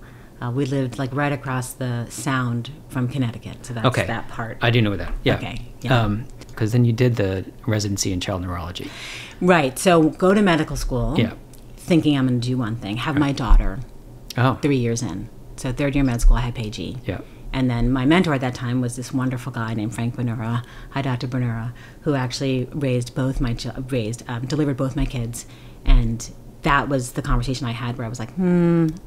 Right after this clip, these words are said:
Speaker 1: I don't think I'm gonna do this." Um, and so
Speaker 2: With
Speaker 1: then
Speaker 2: him?
Speaker 1: Yes, with him.
Speaker 2: Because he delivered your kids and was, and you were
Speaker 1: And he
Speaker 2: like,
Speaker 1: was my mentor.
Speaker 2: and
Speaker 1: Like,
Speaker 2: you're
Speaker 1: I
Speaker 2: like
Speaker 1: would go and, like, do, like, didactics at his private practice in Smithtown.
Speaker 2: Got
Speaker 1: And,
Speaker 2: it.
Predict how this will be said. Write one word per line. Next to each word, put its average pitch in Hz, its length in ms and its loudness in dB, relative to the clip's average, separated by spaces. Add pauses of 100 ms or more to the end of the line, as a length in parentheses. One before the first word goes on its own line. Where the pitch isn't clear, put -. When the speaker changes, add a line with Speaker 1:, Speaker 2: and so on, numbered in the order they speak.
(140)
Speaker 1:
I 147 60 -4
don't 135 160 0
think 127 100 -2
I'm 127 100 0
gonna 117 140 -2
do 110 160 0
this." 104 420 -2 (540)
Um, 123 340 0
and 131 140 0
so 123 60 8
Speaker 2:
With 147 140 8
Speaker 1:
then - 80 4
Speaker 2:
him? 107 340 4 (120)
Speaker 1:
Yes, 160 360 2
with 175 100 4
him. 151 320 0 (120)
Speaker 2:
Because 120 340 4
he 117 160 4
delivered 101 360 0
your 98 100 -2
kids 101 260 -2
and 95 80 0
was, 87 100 -4
and - 120 -8
you 110 80 2
were 104 40 2
Speaker 1:
And 214 100 10
he 269 60 12
Speaker 2:
like, 277 40 12
Speaker 1:
was 254 80 8
my 277 100 12
mentor. 247 320 10
Speaker 2:
and 139 80 6
Speaker 1:
Like, 117 80 10
Speaker 2:
you're 123 80 10
Speaker 1:
I - 20 10
Speaker 2:
like - 60 8
Speaker 1:
would 175 160 4
go 180 360 8
and, 160 140 8
like, 147 260 4
do, 165 300 4
like, 147 320 2
didactics 143 640 -2
at 131 140 0
his 139 180 -2
private 139 300 2
practice 131 360 -2
in 139 80 2
Smithtown. 120 680 -2
Speaker 2:
Got 107 80 2
Speaker 1:
And, 117 100 0
Speaker 2:
it. - 60 -12